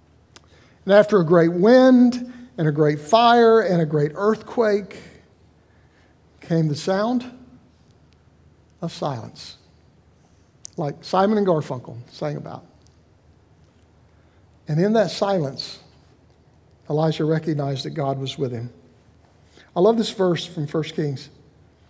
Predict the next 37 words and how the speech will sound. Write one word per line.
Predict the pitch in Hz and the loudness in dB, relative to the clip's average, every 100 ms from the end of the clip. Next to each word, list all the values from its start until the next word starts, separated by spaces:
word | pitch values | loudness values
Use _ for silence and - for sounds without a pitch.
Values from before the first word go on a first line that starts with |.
| _ _ _ _ | _ _ _ _
When | 202 | 0
Elijah | 185 180 220 247 - | 2 6 4 4 0
heard | - 226 190 139 | -2 0 0 0
it, | - - - _ _ _ _ _ _ _ | -6 -16 -20 _ _ _ _ _ _ _
he | - | -8
pulled | 190 247 269 247 | 0 2 4 4
his | 247 | 0
cloak | - 247 226 233 | 2 4 6 6
over | 220 220 | 4 4
his | 226 - | -2 2
face, | 190 175 170 | 4 4 2
and | 175 170 | 0 0
he | |
went | 185 208 233 | 0 2 2
out | 196 190 | 2 2
and | 170 170 | 0 -2
he | |
stood | 165 - 226 220 | -2 2 2 2
at | 226 | -2
the | 170 | -2
mouth | 180 196 196 | -2 -2 -6
of | 196 | -10
the | 202 | -6
cave. | 180 147 143 151 147 - - _ _ _ _ - | -2 0 0 -2 -6 -18 -20 _ _ _ _ -2
And | 170 | 2
then | |
a | 196 | 4
voice | 175 233 240 | 4 4 4
said | - 226 233 | 0 0 0
to | 170 | 0
him, | 147 143 139 - - _ _ _ _ _ _ _ _ _ _ | 0 -4 -8 -16 -20 _ _ _ _ _ _ _ _ _ _
"What | 220 269 | 0 0
are | 202 202 | 0 0
you | 202 | 0
doing | 196 208 208 175 | -2 -2 -2 -2
here, | 135 147 139 127 - _ _ _ _ _ _ - | -2 -2 -4 -6 -12 _ _ _ _ _ _ -12
Elijah?" | 139 131 143 - | -6 -4 -6 -8